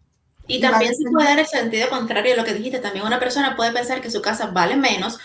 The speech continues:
Speaker 1: porque no ha visto quizás la dinámica del mercado, no ha visto cómo se está vendiendo su casa, quizás compró su casa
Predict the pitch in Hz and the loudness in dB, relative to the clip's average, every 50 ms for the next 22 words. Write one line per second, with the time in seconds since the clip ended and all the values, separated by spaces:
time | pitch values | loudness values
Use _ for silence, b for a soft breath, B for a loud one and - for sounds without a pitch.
0 | B B B B _ - 254 247 240 233 233 269 262 254 247 233 226 220 214 254 | B B B B _ 4 6 6 6 4 4 2 2 2 4 4 4 4 2 0
1 | 247 - - 269 233 233 226 - 240 226 226 214 185 190 196 190 180 196 214 214 | -2 -4 -4 -6 -4 -2 0 0 0 0 0 0 0 0 0 -2 -2 -2 0 0
2 | 233 233 226 233 240 247 247 240 254 254 254 247 226 214 208 208 190 185 190 214 | 0 0 0 0 0 -2 -2 0 2 4 4 4 4 2 0 0 -2 -2 -2 -4
3 | - - - 208 214 220 220 - 220 220 220 220 233 226 214 - 254 - 262 262 | -6 -8 -8 -6 -6 -6 -6 -6 -6 -6 -4 -4 -4 -4 -4 -6 -2 -2 0 0
4 | 262 254 220 220 220 226 - 240 226 226 226 233 233 233 - 226 233 233 214 208 | 0 -2 -4 -4 -4 -4 -4 -4 -4 -2 -2 -2 -2 -2 0 0 0 0 -2 -4